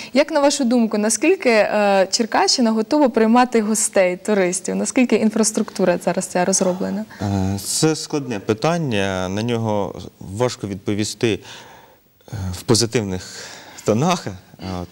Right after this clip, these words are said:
Speaker 2: на жаль, важко. Тому що, як би ми того не хотіли, але, е, не вистачає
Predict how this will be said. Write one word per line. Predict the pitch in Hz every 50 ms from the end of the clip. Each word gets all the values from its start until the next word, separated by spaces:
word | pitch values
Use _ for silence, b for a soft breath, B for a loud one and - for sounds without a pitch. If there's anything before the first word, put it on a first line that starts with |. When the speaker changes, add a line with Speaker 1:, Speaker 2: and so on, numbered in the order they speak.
| - -
Speaker 2:
на | 101 98
жаль, | 110 104 98
важко. | 90 90 92 87 - - - - B B B B B B
Тому | - 117 147 170 170
що, | - - - 135 123 B B B B
як | 135 139 127
би | 127
ми | 127 123
того | 123 131 120 120 113
не | 110 113
хотіли, | - 113 110 - - 170 170 156 127 B B B B B B _
але, | - 98 110 120 131 139 143 143 131 120 - - - _ - -
е, | 101 98 101
не | 107 117 139 151
вистачає | 143 147 - - 147 139 - - - 123 107 98 92 87 87 90 90 95